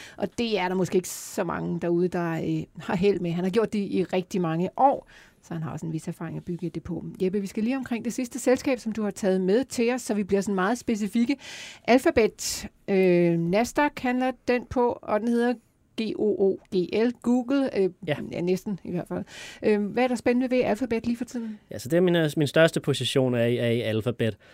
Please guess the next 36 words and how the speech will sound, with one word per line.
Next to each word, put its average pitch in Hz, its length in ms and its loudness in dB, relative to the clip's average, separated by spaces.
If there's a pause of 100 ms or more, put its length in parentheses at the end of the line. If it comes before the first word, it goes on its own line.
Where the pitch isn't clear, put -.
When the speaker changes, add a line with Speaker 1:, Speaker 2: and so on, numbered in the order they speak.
(180)
Speaker 2:
Man 120 120 -2
kan 120 60 0
sige, 123 80 -2
de 160 80 4
lavede 165 160 6
en 160 60 4
fantastisk - 480 0
akquisition 135 600 0
for 143 80 0
lang 139 220 2
tid 135 100 0
siden 139 240 4
i 135 60 2
dem, 135 140 0
der 123 60 0
hedder 117 220 -2
DeepMind, 117 560 0
som 117 220 -2
er 113 40 2
det, 110 120 0
der 110 60 0
gav 120 160 2
dem 113 240 2
føringen 117 420 0
på, 113 220 -4 (400)
øh, 110 220 -2
deep 117 160 0
learning, 113 280 2
i - 20 0
hvert 110 160 0
fald 113 160 -2
i 110 40 -2
en 104 240 -4
lang 123 220 0
periode. 127 520 2 (500)
Øhm, 113 420 -2